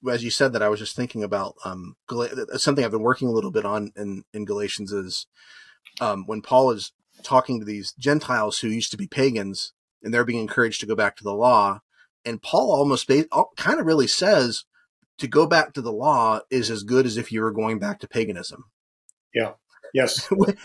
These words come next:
Speaker 1: which, which is really kind of fascinating. And, um, and there's, there's this kind of maybe debate about, there, there's this, this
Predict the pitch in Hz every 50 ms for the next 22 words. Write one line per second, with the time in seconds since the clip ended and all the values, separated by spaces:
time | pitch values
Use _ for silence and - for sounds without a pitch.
0 | - - - - - 196 190 190 - - - - - - - 175 - 190 180 151
1 | 160 151 151 202 233 196 202 - 180 156 - - 160 170 180 - - 175 147 127
2 | 117 120 113 110 - - 135 135 135 127 127 123 - 131 123 117 110 107 104 98
3 | - - _ _ _ _ _ - - - _ - 156 151 175 147 147 143 139 -
4 | 156 143 135 - 147 135 - - - 147 131 123 131 131 120 117 107 120 113 117
5 | 123 123 117 113 107 110 107 107 - - _ _ _ _ _ - 151 139 139 131
6 | 123 120 113 120 110 - - - - 113 - - -